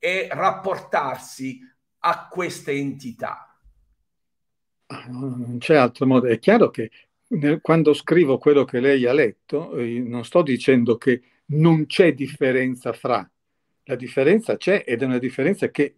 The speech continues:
Speaker 2: Putin, eh, ha, eh, trasformato in, in inimicizia reale, per cui, mm, non, non c'è,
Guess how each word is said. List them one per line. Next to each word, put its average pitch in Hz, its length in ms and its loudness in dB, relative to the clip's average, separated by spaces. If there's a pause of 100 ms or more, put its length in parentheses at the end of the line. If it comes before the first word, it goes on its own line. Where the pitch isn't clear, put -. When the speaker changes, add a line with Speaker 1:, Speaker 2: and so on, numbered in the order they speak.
(260)
Speaker 2:
Putin, 170 540 0
eh, 180 600 0
ha, 139 400 0
eh, 117 300 -6
trasformato 120 640 -4
in, 147 200 -8
in 120 180 -2
inimicizia 104 600 -2
reale, 104 440 2
per 110 160 -2
cui, 117 240 2
mm, 107 400 -18
non, 113 160 -16
non 117 160 -14
c'è, 120 300 0